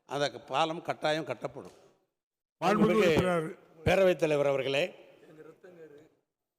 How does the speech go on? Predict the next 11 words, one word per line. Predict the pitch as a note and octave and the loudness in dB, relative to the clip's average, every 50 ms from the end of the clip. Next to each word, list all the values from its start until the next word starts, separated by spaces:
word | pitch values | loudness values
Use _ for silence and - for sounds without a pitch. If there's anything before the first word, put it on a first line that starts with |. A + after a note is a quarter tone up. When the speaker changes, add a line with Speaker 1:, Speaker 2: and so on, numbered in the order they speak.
| _ _ D#3 | _ _ -6
Speaker 2:
இப்ப | C#3+ D#3+ D3 C#3 C3+ B2+ B2 C3 - - - - - - - D3 D3 D#3+ | -2 0 0 0 0 -2 -6 -8 -12 -18 -20 -20 -20 -14 -4 0 2 2
ஆர்மி, | F#3 G3+ G3 F#3+ G#3 G3+ A3+ A#3 A#3+ - - - - - _ _ _ _ _ _ _ C3+ C3 | 2 2 0 -2 -2 -4 -4 -4 -6 -10 -14 -16 -20 -20 _ _ _ _ _ _ _ -4 0
நேவி, | D3+ F3 F#3 G3 F3 G3+ G#3+ A3+ A3+ A3+ - - - - - - _ - | 2 2 2 2 0 -2 -4 -4 -6 -8 -12 -16 -20 -20 -20 -20 _ -4
தரைப்படை, | D#3+ E3 F3+ F3+ D3+ E3 D3+ C#3 B2+ A#2 - - - - _ _ _ D#3 D#3 | -2 0 0 0 0 -2 -4 -4 -4 -6 -10 -18 -20 -20 _ _ _ -2 -2
ஆர்-, | F#3+ G3+ G3 E3+ E3+ F3+ | -2 -2 -2 -2 0 0
ஆர்மி, | G3 G3+ G3 A3 A#3 F#3 F3+ | 0 -2 -4 -4 -4 -2 0
நேவி, | F3+ F#3+ G3 F#3+ - F#3+ F#3 F3+ | 0 0 0 0 0 0 0 0
ஏர்ஃபோர்ஸ் | F#3 - - F3+ E3+ C#3+ - C3+ | 0 0 -2 -2 -4 -4 -6 -10
இருக்கு, | A#2+ A#2 - - - - - - - - - _ _ _ _ _ _ _ _ D3 | -14 -14 -16 -20 -20 -20 -20 -20 -20 -20 -20 _ _ _ _ _ _ _ _ 0
மூணு | E3+ F#3+ G3+ G3+ F3 | 2 2 2 2 0
இருக்கு. | D3+ - - D3 | -2 -4 -6 -10